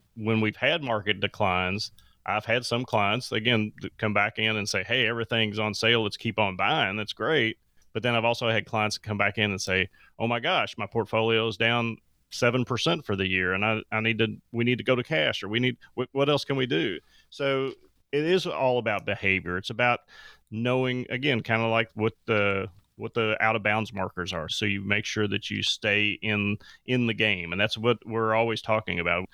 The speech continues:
Coaching, <laughs> and it's a great analogy that you gave when you're, you're coaching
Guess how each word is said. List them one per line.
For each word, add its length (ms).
Coaching, 580
<laughs> 280
and 140
it's 140
a 120
great 280
analogy 420
that 140
you 60
gave 240
when 100
you're, 320
you're 180
coaching 440